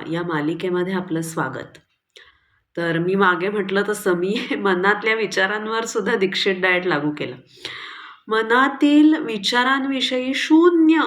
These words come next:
जागरूकतेपासनं मी सुरुवात केलेली आहे. अ, विचार करण्याच्या पद्धतीमध्ये माझ्या अनेक चुका करून झालेल्या आहेत. म्हणजे आता मी चुका करत नाही असं नाही, पण आता काय होतं की मागे केलेल्या चुका डोळ्यासमोर येत राहतात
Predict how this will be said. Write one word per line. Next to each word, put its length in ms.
जागरूकतेपासनं 1000
मी 140
सुरुवात 360
केलेली 340
आहे. 280
अ, 60
विचार 760
करण्याच्या 600
पद्धतीमध्ये 920
माझ्या 360
अनेक 460
चुका 320
करून 340
झालेल्या 460
आहेत. 100
म्हणजे 540
आता 280
मी 120
चुका 360
करत 420
नाही 220
असं 320
नाही, 300
पण 120
आता 260
काय 220
होतं 300
की 80
मागे 440
केलेल्या 480
चुका 640
डोळ्यासमोर 680
येत 300
राहतात 300